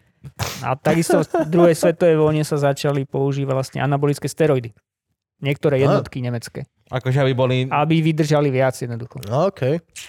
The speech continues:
Speaker 1: A to potom nejak zistili Nemci, teda Rusi, pardon. A už na prvej olympiáde povojnovej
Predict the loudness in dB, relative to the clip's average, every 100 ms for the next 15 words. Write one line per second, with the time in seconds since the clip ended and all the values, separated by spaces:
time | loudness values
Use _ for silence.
0 | _ -8 0 2 2 2 2 2 2 0
1 | 2 0 0 -4 -2 -2 -2 -2 -4 -4
2 | -4 -6 -4 -2 0 0 -2 -4 0 0
3 | 0 -4 -6 _ _ _ _ _ _ -2
4 | 0 -2 -4 -6 -2 -2 0 2 4 4
5 | 2 2 2 2 2 0 0 2 2 2
6 | 2 0 -4